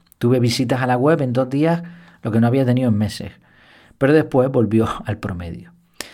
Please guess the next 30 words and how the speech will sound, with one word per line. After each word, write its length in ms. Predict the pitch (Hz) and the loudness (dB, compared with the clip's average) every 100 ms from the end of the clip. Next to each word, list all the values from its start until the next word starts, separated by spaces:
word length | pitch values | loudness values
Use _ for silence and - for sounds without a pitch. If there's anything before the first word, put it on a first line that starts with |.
| - - | -20 -4
Con 140 | 131 | 2
las 80 | 135 | 2
relaciones 340 | 131 120 143 | 2 2 0
personales 480 | 160 165 147 139 170 | 0 0 0 2 2
igual, 380 | 135 110 147 123 | 4 4 2 2
no 100 | 131 | 2
podemos 320 | 139 147 151 | 2 0 0
juzgar 320 | - 135 143 | -2 0 0
una 160 | 139 139 | 0 -2
relación 440 | 131 123 131 143 | -4 -4 -2 -2
por 120 | 143 147 | 0 0
un 100 | 151 | 0
momento 360 | 131 143 - | -2 -2 -4
específico, 760 | - 113 - 147 107 95 - - _ _ _ _ _ | -6 -4 -2 -2 -2 -6 -8 -16 _ _ _ _ _
porque 340 | 120 - 123 123 | -4 0 -2 0
eso 160 | 120 | -2
será 480 | 127 139 143 151 - - | 0 0 0 0 -2 0
un 280 | 151 160 | 0 0
extremo, 680 | - 113 - 127 123 90 - - | -4 -8 -2 2 2 0 -6 -6
volveremos 720 | 117 113 107 110 120 120 123 - | -2 -2 -2 -2 0 -2 -6 -8
al 160 | 120 | -6
promedio. 520 | 131 131 135 98 95 - _ - - - - | -4 -2 0 -2 -6 -14 _ -20 -20 -10 0
O 160 | 175 | 0
con 160 | 156 147 | 2 2
un 120 | 165 | 2
examen 480 | 160 - 170 160 143 | 0 0 0 0 0
que 80 | 127 | -2
nos 120 | 127 | -4
ha 60 | 139 | -4
salido 420 | 143 151 156 | 0 2 2